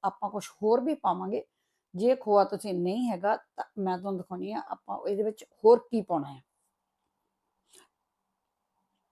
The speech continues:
ਆ ਲਓ ਜੀ, ਆਪਾਂ ਪਾਤਾ ਹੁਣ ਇਹਦੇ ਵਿੱਚ ਪਨੀਰ, ਫਰੈਸ਼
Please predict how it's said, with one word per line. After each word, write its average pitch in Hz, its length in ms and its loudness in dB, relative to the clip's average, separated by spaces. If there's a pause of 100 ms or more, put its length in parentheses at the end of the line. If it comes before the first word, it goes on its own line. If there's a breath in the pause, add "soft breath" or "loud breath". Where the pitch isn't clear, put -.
(280)
ਆ 202 80 6
ਲਓ 170 160 2
ਜੀ, 175 200 -6
ਆਪਾਂ 240 280 6
ਪਾਤਾ 233 340 6
ਹੁਣ 220 180 0
ਇਹਦੇ 220 160 0
ਵਿੱਚ 220 220 2
ਪਨੀਰ, 233 540 2
ਫਰੈਸ਼ - 640 -4